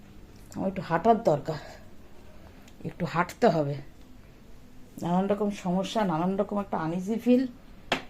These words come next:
তো একটুখানি হেঁটে আসি। চাটা খেয়ে আগে এডিটটা করে ভিডিওটা ছেড়ে দিই। আজকে না ভিডিওটা ছাড়া হয়নি,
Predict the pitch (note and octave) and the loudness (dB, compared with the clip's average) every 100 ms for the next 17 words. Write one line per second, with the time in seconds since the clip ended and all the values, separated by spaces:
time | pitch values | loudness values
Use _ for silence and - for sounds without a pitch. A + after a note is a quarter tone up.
0 | - - - - G3+ F#3+ G3+ G3+ F3+ A#3+ | -16 -16 -18 -8 -8 -4 -2 0 0 4
1 | C#4 G#3 - F3 - - - - - - | 8 8 6 -6 -8 -18 -20 -18 -18 -18
2 | - - F#3 G3 - G#3+ G3+ G3+ F#3 G#3+ | -12 -4 -2 -2 0 0 2 0 0 0
3 | G#3 F3+ E3+ F3+ G3 - F#3+ F3+ F3 - | 0 0 -2 -2 -2 4 4 4 0 -6
4 | - - - - - B3 C4 - - - | -18 -18 -8 -8 0 4 4 0 -14 -20
5 | - - F3 F3+ G3 G#3 F#3 F#3+ A3 A#3 | -20 -6 2 4 4 2 4 6 8 10
6 | F#3 D#3+ | 10 8